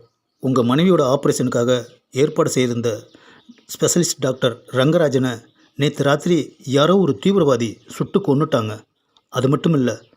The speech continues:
உங்க மனைவிக்கு ரொம்ப சீரியஸ் ஆயிடுச்சு. அவங்கள காப்பாத்துறது கஷ்டம்தான்." மருத்துவர் சொல்லி முடிக்க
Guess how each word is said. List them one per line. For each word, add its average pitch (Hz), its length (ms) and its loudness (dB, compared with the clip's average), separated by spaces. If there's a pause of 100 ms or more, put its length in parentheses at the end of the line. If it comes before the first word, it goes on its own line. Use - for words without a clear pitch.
(180)
உங்க 135 200 -2
மனைவிக்கு 143 600 0
ரொம்ப 180 360 0
சீரியஸ் 180 280 2
ஆயிடுச்சு. 120 480 -2 (640)
அவங்கள 131 280 2
காப்பாத்துறது 135 680 0 (340)
கஷ்டம்தான்." 143 500 -2 (800)
மருத்துவர் 127 500 -2
சொல்லி 135 280 -2
முடிக்க 113 500 -4